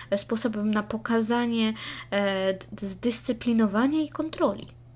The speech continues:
Tak, a potem, e, ludzie dostają nerwobuli,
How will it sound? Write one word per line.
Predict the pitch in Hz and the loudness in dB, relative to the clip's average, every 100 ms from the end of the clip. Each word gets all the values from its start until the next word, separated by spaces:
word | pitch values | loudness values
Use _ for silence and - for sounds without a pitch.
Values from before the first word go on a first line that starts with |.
| - - - - - - - - - - | -20 -20 -20 -20 -20 -20 -20 -20 -20 -6
Tak, | 220 - 220 | -6 -4 -4
a | |
potem, | 233 240 233 226 | -4 -2 0 0
e, | 220 202 196 202 202 | 0 0 0 0 -2
ludzie | 196 208 202 | -4 -4 -4
dostają | 196 185 - 202 196 185 180 - 302 262 - | -4 -6 -2 0 0 -2 -6 -8 -8 -6 -2
nerwobuli, | 202 185 175 170 196 269 269 262 233 233 226 | 0 0 -2 -4 0 2 4 4 4 2 2